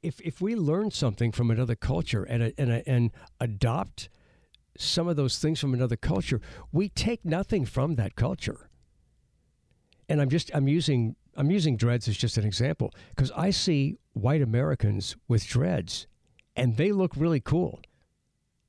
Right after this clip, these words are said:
men and women. So I don't, you know, that's an example of something that I don't think is cultural appropriation. I think it's cultural appreciation. Uh, let's see. Um,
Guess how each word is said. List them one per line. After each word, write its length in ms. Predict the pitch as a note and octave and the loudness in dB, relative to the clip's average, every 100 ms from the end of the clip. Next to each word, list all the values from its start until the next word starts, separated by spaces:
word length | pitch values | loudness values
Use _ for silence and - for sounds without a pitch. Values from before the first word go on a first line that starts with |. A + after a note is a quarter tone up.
| _ | _
men 240 | A2+ C3+ D#3 | 0 2 2
and 180 | C#3+ | 0
women. 280 | C3 D#3+ C3 - _ _ _ _ _ _ _ _ _ _ _ - | 2 0 -2 -8 _ _ _ _ _ _ _ _ _ _ _ -10
So 560 | - E3 C#3+ C3+ B2+ - - | -4 0 2 2 0 -6 -4
I 140 | B2+ | 0
don't, 260 | D#3+ D#3+ - | 2 0 2
you 100 | C3+ | 2
know, 80 | |
that's 240 | B2 C3+ - | 2 0 0
an 80 | C#3 | 0
example 440 | A#2+ A2+ A2+ A2+ | 2 2 2 0
of 80 | G#2 | 0
something 280 | A#2 A2 G#2+ | -2 0 0
that 140 | G#2+ | 0
I 100 | G#2+ | 0
don't 200 | A2+ A2 | 0 0
think 200 | B2 A2+ | 0 0
is 200 | G#2 - | -2 0
cultural 420 | - A2 - G#2 | 0 0 0 0
appropriation. 600 | G2 A2 - G#2 C#3 B2 | 0 0 0 0 0 0
I 40 | G2 | 0
think 160 | G#2 | 0
it's 140 | G2+ - | -2 0
cultural 520 | G#2+ G#2 G#2+ G2 G2 - _ _ | -2 0 0 0 -2 -8 _ _
appreciation. 680 | A2 A2+ G#2 A2+ C3+ C#3 G#2 - _ _ - - - - - - - - - | -2 0 2 2 0 0 -4 -8 _ _ -18 -16 -14 -16 -16 -18 -20 -8 0
Uh, 240 | C#3+ C#3+ | 4 4
let's 220 | D3 - | 2 0
see. 600 | - C3+ A#2 A2 G#2+ G#2 - | -2 2 2 2 2 0 -2
Um, 680 | D3+ B2+ A#2+ A#2+ A#2 G#2 F2+ | 0 2 2 2 0 -2 -4